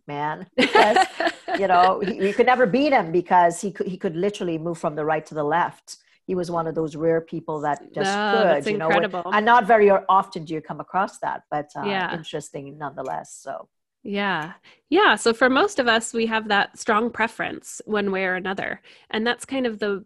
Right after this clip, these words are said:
Speaker 2: the best way to think about the Myers-Briggs preferences. We can all introvert, we can all extrovert, and we probably have worked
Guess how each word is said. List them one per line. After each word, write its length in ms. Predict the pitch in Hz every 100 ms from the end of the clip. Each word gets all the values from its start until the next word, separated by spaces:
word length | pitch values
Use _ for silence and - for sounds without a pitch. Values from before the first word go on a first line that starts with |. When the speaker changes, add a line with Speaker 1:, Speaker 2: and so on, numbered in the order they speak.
| _
Speaker 2:
the 180 | 196 202
best 280 | 202 202 -
way 80 | 196
to 80 |
think 200 | 196 196 190
about 200 | 185 -
the 40 |
Myers-Briggs 460 | 190 175 170 180 -
preferences. 680 | - - - - 69 - - - -
We 120 | 220
can 220 | 220 220 208
all 180 | 214 214
introvert, 400 | 214 202 208 208
we 60 | 196
can 160 | 202 -
all 160 | 208
extrovert, 420 | - - - 208 -
and 120 | 185
we 100 | 190
probably 540 | 196 - 233 262 214 196
have 220 | 175 170
worked 400 | 180 190 -